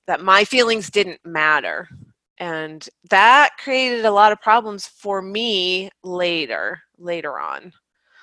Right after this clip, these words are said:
So that is my big one. You've probably never had a problem with that.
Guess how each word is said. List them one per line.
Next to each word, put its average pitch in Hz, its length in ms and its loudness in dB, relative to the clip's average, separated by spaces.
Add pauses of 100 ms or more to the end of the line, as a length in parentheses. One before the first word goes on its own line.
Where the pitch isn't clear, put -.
(640)
So - 180 -10
that 226 460 4
is 185 340 -4
my 170 800 -2 (420)
big 156 260 -4
one. 131 560 -8 (380)
You've 349 220 4
probably 427 260 6
never 214 240 2
had 180 140 2
a 156 60 -6
problem 123 320 -4
with 107 120 -16
that. 58 220 -6